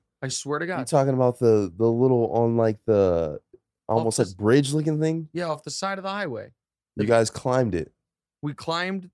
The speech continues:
Speaker 1: the O, sat on it, and drank beers.
Speaker 2: I'm just imagining, like, how does that even,
Speaker 1: He
Speaker 2: how
Speaker 1: lived
Speaker 2: does that
Speaker 1: right
Speaker 2: even get
Speaker 1: behind
Speaker 2: set
Speaker 1: it.
Speaker 2: up to happen?
Speaker 1: He lived right behind it.
Speaker 2: Okay.
Speaker 1: It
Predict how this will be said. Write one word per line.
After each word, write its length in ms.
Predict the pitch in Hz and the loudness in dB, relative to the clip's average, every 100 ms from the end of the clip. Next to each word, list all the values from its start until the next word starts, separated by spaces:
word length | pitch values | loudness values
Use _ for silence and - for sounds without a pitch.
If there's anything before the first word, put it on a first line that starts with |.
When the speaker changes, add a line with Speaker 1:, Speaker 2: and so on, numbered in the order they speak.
| - | -14
Speaker 1:
the 360 | 135 156 151 - _ _ _ _ _ - | -6 -4 -4 -10 _ _ _ _ _ 0
O, 480 | 180 190 143 170 196 _ _ _ _ _ | 0 0 -6 -8 -10 _ _ _ _ _
sat 480 | - - - 185 220 | -10 -6 0 2 0
on 220 | 165 135 | -2 -6
it, 160 | 165 185 - | -8 -10 -10
and 140 | 147 120 | -8 -4
drank 300 | 151 185 - | -4 -4 -6
beers. 460 | 190 147 92 - - | -6 -6 -8 -16 -2
Speaker 2:
I'm 140 | 117 | 0
just 240 | 120 104 - | 0 -2 -4
imagining, 640 | 98 98 98 104 104 92 90 | -2 0 2 0 0 -4 -4
like, 160 | 87 | -6
how 160 | 101 101 | -4 -2
does 180 | 98 101 | -2 -2
that 180 | 101 95 | -2 0
even, 440 | 92 87 82 76 _ _ - | -2 -4 -8 -10 _ _ -8
Speaker 1:
He 120 | 190 | -6
Speaker 2:
how 60 | 180 | 0
Speaker 1:
lived 180 | 196 | 2
Speaker 2:
does 120 | 175 160 | 4 4
that 60 | |
Speaker 1:
right 100 | 151 | 4
Speaker 2:
even 160 | 143 135 | 4 0
get 60 | 170 | 0
Speaker 1:
behind 220 | 226 214 | -4 0
Speaker 2:
set 180 | 135 120 | 4 4
Speaker 1:
it. 40 | |
Speaker 2:
up 120 | 101 | 2
to 80 | 104 | -2
happen? 300 | 87 104 139 | -2 -2 -2
Speaker 1:
He 60 | 196 | -2
lived 300 | 208 220 165 | -2 -2 -2
right 200 | 214 196 | -4 -2
behind 380 | 180 196 226 165 | -4 -2 -4 -4
it. 120 | 196 | -4
Speaker 2:
Okay. 300 | 101 98 | -4 -4
Speaker 1:
It 80 | 82 | -6